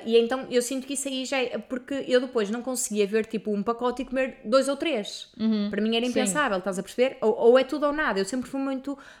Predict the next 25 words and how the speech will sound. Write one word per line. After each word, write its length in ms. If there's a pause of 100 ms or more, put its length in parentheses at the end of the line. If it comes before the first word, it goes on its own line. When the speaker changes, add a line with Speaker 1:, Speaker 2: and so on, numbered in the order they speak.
(120)
Speaker 1:
do 120
é 80
tudo 280
ou 40
nada. 460 (260)
Mesmo 320
quando 200
estava, 440
ah, 240
no 120
processo 300
de 40
emagrecimento 680
saudável, 640
entre 200
aspas, 460 (340)
ah, 440
eu 160
quando 280
tinha 520
o 80
chamado 400
dia 160
do 180
lixo 420